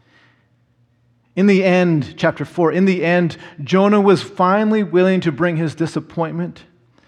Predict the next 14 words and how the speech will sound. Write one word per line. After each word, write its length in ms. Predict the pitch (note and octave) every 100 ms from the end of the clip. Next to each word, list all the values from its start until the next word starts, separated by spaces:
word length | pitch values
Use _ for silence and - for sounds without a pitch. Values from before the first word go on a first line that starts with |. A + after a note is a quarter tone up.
| _
his 200 | D3 C#3 -
anger, 600 | D3+ F3+ E3 E3+ E3+ - - _ _ _
his 180 | D3+ A2
bitterness 480 | E3 D#3+ D#3+ D3
to 100 | -
God. 380 | C3 B2+ A2+ A#2 - _ _ _ _ _ _ _ _ _ _ _ _ -
And 100 | C#3+
he 60 |
never 260 | D#3+ E3+ G#3+
withheld 460 | G#3 G#3 F#3+ G3 F3+
those 200 | F3 -
feelings 360 | E3+ D#3 C#3+
from 240 | - C#3+ B2+
God. 320 | A2+ G2+